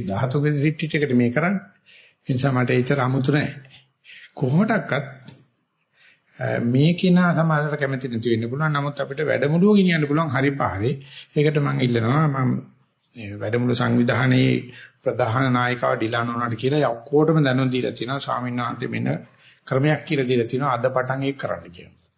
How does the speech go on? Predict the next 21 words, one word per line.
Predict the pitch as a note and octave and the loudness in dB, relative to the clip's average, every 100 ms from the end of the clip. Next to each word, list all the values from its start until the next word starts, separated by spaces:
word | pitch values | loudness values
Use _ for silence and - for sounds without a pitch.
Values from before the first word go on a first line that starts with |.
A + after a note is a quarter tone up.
| _ - | _ -12
අපි | A#2+ | -8
ගිය | A#2 A2+ C3+ | -4 0 2
රිට්‍රීට් | C#3 B2+ C3+ B2+ | 2 0 -2 0
එකෙත් | C3 C3 | 0 0
ඒක | C#3 - | -4 -2
කරා. | A2+ F#2+ - _ _ _ _ _ _ _ _ _ _ _ _ _ _ _ _ - | -4 -6 -12 _ _ _ _ _ _ _ _ _ _ _ _ _ _ _ _ -6
මට | A#2 B2 | -2 2
ඉදිරිපත් | D3+ C#3+ C#3+ D#3+ | 2 0 0 -2
කරන්න | - D3+ | -2 -6
ඉස්සෙල්ලා | D3+ F3 | -4 -2
හැම | C3 C3+ E3 | 0 0 0
ප්‍රශ්නයක්ම | F3 C#3+ - D3 - | 0 -2 -2 -6 -6
කියවන්න | D3 C#3+ C3+ D#3 | -4 -2 0 -2
සංවිධානයේ. | C#3 D3 C#3 A2 F#2+ G2+ | -2 0 0 0 -4 -6
අරගෙන | A#2+ B2+ C#3 | -2 0 0
බලන්න. | B2 A#2 G#2 F#2+ F3+ B3 - - - | 2 0 0 0 0 -2 -14 -20 -12
අර | - D3 | -2 2
මූලික | C#3+ C#3 D3+ D#3 | 4 6 6 4
කමඨහන් | D3 C3+ C#3+ C3+ D#3 | 4 2 2 4 4
උපදේශ, | C#3+ C#3+ D3 C#3+ - - - - _ - - _ | 4 2 2 2 0 -4 -10 -18 _ -20 -20 _
අ, | - | -6